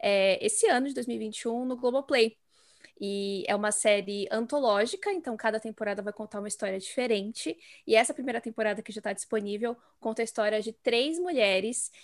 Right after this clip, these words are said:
em três décadas diferentes, morando na mesma casa. Então é a mesma casa, só que cada uma, uma nos anos sessenta, uma nos anos oitenta e outra em dois mil e dezenove. E a gente vai ver as relações delas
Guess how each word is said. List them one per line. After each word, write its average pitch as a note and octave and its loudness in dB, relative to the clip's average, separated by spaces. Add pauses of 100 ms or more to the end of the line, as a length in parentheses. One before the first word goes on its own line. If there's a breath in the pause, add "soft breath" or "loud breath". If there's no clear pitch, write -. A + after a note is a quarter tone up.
em G3+ -6
três A#3+ 0
décadas A3+ 4
diferentes, G#3 -2
morando A3 0
na A3+ -2
mesma A3+ -2
casa. - -4 (140)
Então G3 -8
é F#3 -4
a F#3 -4
mesma C#4 -4
casa, B3 0
só B3+ -2
que B3 -6 (240 loud breath)
cada A3 2
uma, A3+ 0
uma B3 -2
nos A#3 -4
anos G#3 -6
sessenta, D4 0
uma A#3+ -4
nos A#3 -6
anos A3 -6
oitenta A#3+ -2
e B3 2
outra A#3+ -2
em A#3 -2
dois A#3 0
mil A3+ 0
e A3+ 0
dezenove. A3 -2 (460 loud breath)
E C#4+ 10
a D4 8
gente C#4 0
vai D4 6
ver C#4+ 6
as C#4+ 2
relações C4+ -2
delas A3+ 2